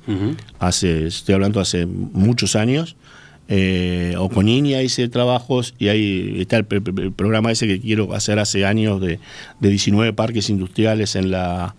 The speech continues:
Speaker 2: en la, en la periferia, o sea, en la, en la, en los munici-, en las intendencias de Uruguay, hacer parques industriales temáticos y tratar de traer las infraestructuras que cada uno necesite para hacerlo.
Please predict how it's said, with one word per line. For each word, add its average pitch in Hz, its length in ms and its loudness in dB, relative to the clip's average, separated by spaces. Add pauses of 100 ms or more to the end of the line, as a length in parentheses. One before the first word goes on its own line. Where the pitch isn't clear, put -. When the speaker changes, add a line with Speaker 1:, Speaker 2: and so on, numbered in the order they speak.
(480)
Speaker 2:
en 98 180 0
la, 90 600 -2
en 95 80 2
la 98 80 2
periferia, 117 540 2
o 104 40 0
sea, 110 140 0
en 104 60 0
la, 98 100 0
en 95 280 -2
la, 95 60 -2
en 92 60 0
los 92 100 0
munici-, 98 260 0
en 95 200 0
las 90 140 -2
intendencias 104 500 2
de 101 60 4
Uruguay, 120 440 2 (380)
hacer 104 260 0
parques 113 380 -2
industriales 104 360 -2
temáticos 120 720 -2 (360)
y 101 80 -2
tratar 107 280 2
de 120 60 0
traer 113 220 0
las 120 120 -2
infraestructuras 107 720 0
que 107 120 -2
cada 113 240 2
uno 123 180 0
necesite 110 540 0
para 101 200 0
hacerlo. 127 500 -2